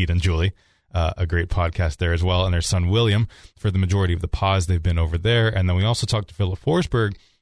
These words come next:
who chose to remain stateside and has been quarantined here with his girlfriend. Uh, he says he now knows how to play Twinkle Twinkle Little Star on the piano,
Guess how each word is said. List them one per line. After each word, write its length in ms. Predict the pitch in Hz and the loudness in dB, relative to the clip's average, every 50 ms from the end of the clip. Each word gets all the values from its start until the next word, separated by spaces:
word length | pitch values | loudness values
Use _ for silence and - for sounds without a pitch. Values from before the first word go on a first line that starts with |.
| _ - | _ -2
who 80 | 113 104 | -2 -2
chose 260 | - - 104 101 - | 0 0 0 0 0
to 80 | - 98 | 0 0
remain 280 | 90 90 90 87 90 85 | 0 2 2 2 2 0
stateside 720 | - - - 104 101 98 - - - 95 90 90 90 85 - - - _ _ - | 0 0 -2 -2 -2 -2 -2 -2 0 2 2 2 0 -2 -6 -16 -20 _ _ 0
and 80 | 95 | 0
has 120 | 92 92 82 | 2 2 2
been 160 | 85 92 87 | 0 -2 -2
quarantined 600 | - - 101 92 90 90 87 - - 87 85 80 | 0 0 0 0 2 0 0 0 0 0 0 0
here 160 | - 92 87 | 0 0 0
with 160 | 85 87 80 | 0 0 -2
his 260 | - - 110 113 104 - | 0 0 0 0 -2 -2
girlfriend. 580 | - 101 92 92 - - 95 87 87 87 85 - - _ _ _ _ _ _ _ _ - | -2 -2 -2 -2 -2 0 0 0 0 0 -2 -4 -10 _ _ _ _ _ _ _ _ -6
Uh, 180 | 101 95 95 95 - _ _ _ | -4 -2 -2 -2 -6 _ _ _
he 240 | - 104 - 120 123 | -8 -2 0 2 2
says 360 | 117 - - 165 190 196 - | 2 2 0 0 0 2 0
he 140 | - 135 127 | 0 0 2
now 280 | 120 113 110 110 127 135 | 2 2 2 2 2 2
knows 260 | 131 120 113 107 - | 2 2 0 0 0
how 160 | - 104 104 | 0 -2 0
to 80 | 104 98 | 0 0
play 160 | - 98 95 | 0 -2 -2
Twinkle 340 | - - 104 104 - 101 95 | 0 0 -2 -2 0 -2 -4
Twinkle 380 | - - 104 104 - - 90 | -2 -2 -4 -2 -2 -2 0
Little 200 | 92 95 90 90 | 0 0 0 0
Star 360 | - - - - 92 92 95 92 | -2 -2 -2 0 0 0 2 0
on 80 | 87 | 0
the 100 | 90 87 | 0 0
piano, 380 | - - 92 92 92 92 87 | 0 2 2 2 2 2 0